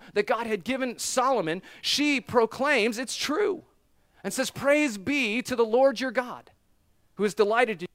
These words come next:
you and placed you on the throne of Israel. Because the Lord's eternal love for Israel,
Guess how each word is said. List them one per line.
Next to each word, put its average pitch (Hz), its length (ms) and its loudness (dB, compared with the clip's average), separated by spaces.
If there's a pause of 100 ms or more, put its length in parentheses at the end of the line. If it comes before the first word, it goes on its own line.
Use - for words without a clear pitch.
you 139 60 -12
and 135 100 -12
placed - 380 -2
you 165 80 -4
on 151 60 -4
the 151 60 -8
throne 202 380 -2
of 170 100 -2
Israel. 170 480 -2 (680)
Because 214 280 0
the 202 120 2
Lord's 226 400 2
eternal 226 480 0
love 214 320 4
for - 180 -8
Israel, 226 540 2